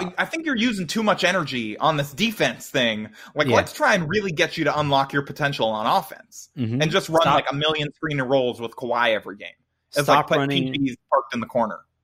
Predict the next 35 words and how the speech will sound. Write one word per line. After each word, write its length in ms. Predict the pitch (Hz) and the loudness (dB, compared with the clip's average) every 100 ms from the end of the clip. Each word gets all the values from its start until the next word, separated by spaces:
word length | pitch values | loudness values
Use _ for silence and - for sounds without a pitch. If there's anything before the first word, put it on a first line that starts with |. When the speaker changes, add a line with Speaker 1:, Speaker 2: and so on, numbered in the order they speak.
| _ _ | _ _
Speaker 1:
Stop 280 | - 143 139 | -8 -2 -2
shooting 300 | - 156 147 | 0 0 2
in 80 | 147 | 0
the 120 | 143 | 0
mid 180 | 135 123 | 0 0
range. 340 | 127 123 117 - | 0 0 -2 -2
I 120 | 117 | 2
know, 260 | 120 127 | 4 4
Kawhi, 400 | 131 143 123 123 120 | 2 2 2 2 2
that 120 | 113 | 2
is 160 | 113 113 | 2 2
your 180 | 120 | 2
market 340 | 113 113 110 123 | 4 2 0 -2
inefficiency, 680 | 120 113 113 110 104 110 104 | -2 -2 -2 -4 -6 -4 -2
but, 300 | 107 101 - | -2 -4 -2
but 300 | 107 92 _ _ _ _ | -4 -4 _ _ _ _
stop 380 | - 135 113 - | -6 0 0 -2
that. 240 | 80 - _ _ - | -12 -16 _ _ -2
Get 140 | 123 | 2
Speaker 2:
He, 40 | 117 | 4
Speaker 1:
out 100 | 110 | 4
of 40 | |
here 80 | 101 | 2
Speaker 2:
he'd 80 | 175 | -2
Speaker 1:
with 80 | |
that 60 | - | 2
Speaker 2:
start, 240 | 196 220 220 | 4 4 2
Speaker 1:
stuff. 80 | 147 | -4
Speaker 2:
he'd 120 | 170 | -8
start 360 | - 202 220 - | 2 2 2 -2
P 180 | 214 | -6
G 220 | 160 185 160 | -4 -2 -2
at 120 | - | -2
center. 460 | 165 131 107 101 - _ _ _ _ _ _ | 0 0 0 -6 -14 _ _ _ _ _ _
Speaker 1:
<laughs> 120 | 190 | -4